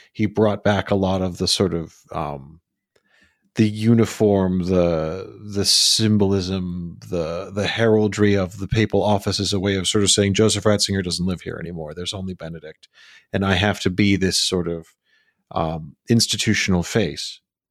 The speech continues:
And, and speak only as the Pope and be very careful about what I say and how I say it and everything.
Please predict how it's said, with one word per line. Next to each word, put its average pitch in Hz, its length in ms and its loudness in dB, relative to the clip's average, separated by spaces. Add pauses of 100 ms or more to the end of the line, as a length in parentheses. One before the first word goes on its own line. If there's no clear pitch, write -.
(520)
And, 87 380 -6 (120)
and 92 200 -2
speak - 340 2
only 104 220 4
as 92 100 0
the 95 80 -8
Pope - 240 -6
and 85 80 -6
be 92 100 -6
very 90 220 -6
careful 120 380 0
about 98 160 -2
what 95 100 -4
I 92 60 -2
say 113 220 -6
and 98 100 -8
how 90 100 -4
I 90 80 -4
say 135 220 0
it 117 100 -2
and 107 80 0
everything. 95 360 -4